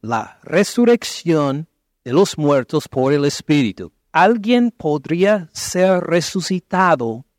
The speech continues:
de los muertos por guardar los diez mandamientos?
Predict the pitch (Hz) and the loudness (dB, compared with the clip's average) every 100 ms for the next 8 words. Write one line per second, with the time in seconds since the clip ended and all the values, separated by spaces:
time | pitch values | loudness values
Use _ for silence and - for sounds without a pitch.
0 | - 156 180 202 202 - 156 175 151 - | -2 2 4 4 2 -2 0 2 2 -2
1 | 101 104 - - _ _ - 180 165 160 | -10 -10 -14 -20 _ _ -6 0 2 2
2 | 156 _ _ 120 143 147 151 180 180 180 | 0 _ _ -4 2 2 4 4 4 2
3 | 170 - 170 170 160 165 160 135 107 90 | -2 -2 -2 0 -2 -2 0 0 -2 -6
4 | 82 - - | -16 -18 -20